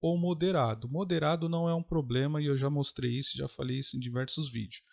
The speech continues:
Mas é pra você deixar a rede bem qualificada,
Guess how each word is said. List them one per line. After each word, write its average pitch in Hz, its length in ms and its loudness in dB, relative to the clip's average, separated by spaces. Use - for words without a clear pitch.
Mas 185 260 6
é 196 60 4
pra 208 180 0
você 202 280 0
deixar 180 440 2
a 143 40 2
rede 131 320 -2
bem 156 380 -8
qualificada, 127 920 -4